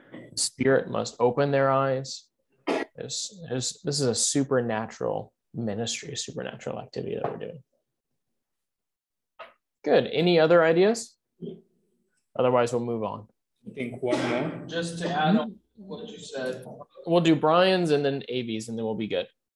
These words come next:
Speaker 1: What was that, Brian?
Speaker 2: Yeah, I was looking at verse eight to ten.
Speaker 1: Mm-hmm.
Speaker 2: I think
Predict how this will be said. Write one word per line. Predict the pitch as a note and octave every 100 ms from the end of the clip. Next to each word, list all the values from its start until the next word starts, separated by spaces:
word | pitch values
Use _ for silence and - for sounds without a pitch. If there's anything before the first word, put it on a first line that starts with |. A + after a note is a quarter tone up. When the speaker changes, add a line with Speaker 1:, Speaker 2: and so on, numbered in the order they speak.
| _
Speaker 1:
What | - C3+
was | A#2
that, | A2+ -
Brian? | G2+ G#2 A#2 _ _ _ _ _ _ _ _ _ _ _ _ _ _ _ _ -
Speaker 2:
Yeah, | A#2
I | G#2+ A2 - - -
was | A#2
looking | B2+ C3+ B2+
at | A#2 A#2 - -
verse | A2+ A2 A2 - A#2+
eight | A#2 A#2+ A#2 -
to | A2+ A2 G#2 _ _ -
ten. | A#2 B2+ E3+ E3+ - - - _ _ _
Speaker 1:
Mm-hmm. | D3+ G3
Speaker 2:
I | - - _ _ _ D3
think | B2 -